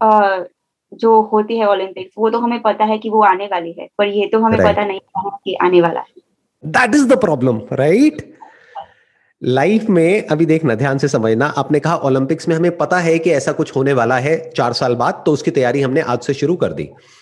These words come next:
Speaker 2: चार साल तक सुबह से रात तक तैयारी करी, तब हम रिंग में उतरे, अगर हमारी तैयारी ठीक है तो।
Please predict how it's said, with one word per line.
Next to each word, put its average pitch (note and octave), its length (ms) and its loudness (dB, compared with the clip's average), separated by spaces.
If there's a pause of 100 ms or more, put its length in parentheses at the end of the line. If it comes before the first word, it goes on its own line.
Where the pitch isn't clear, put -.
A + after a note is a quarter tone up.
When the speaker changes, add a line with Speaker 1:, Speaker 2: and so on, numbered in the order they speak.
(240)
Speaker 2:
चार G3 200 2
साल E3+ 200 0
तक F#3 240 -2
सुबह E3+ 200 0
से E3+ 120 0
रात C#3+ 200 0
तक D3 60 -2
तैयारी C3+ 380 2
करी, D#3+ 220 2
तब A3 260 0
हम A#3 140 4
रिंग F3+ 160 2
में E3+ 100 2
उतरे, - 460 -2
अगर C#3 160 0
हमारी C3+ 220 2
तैयारी B2+ 400 2
ठीक A#2+ 220 -6
है D3 80 2
तो। - 460 -6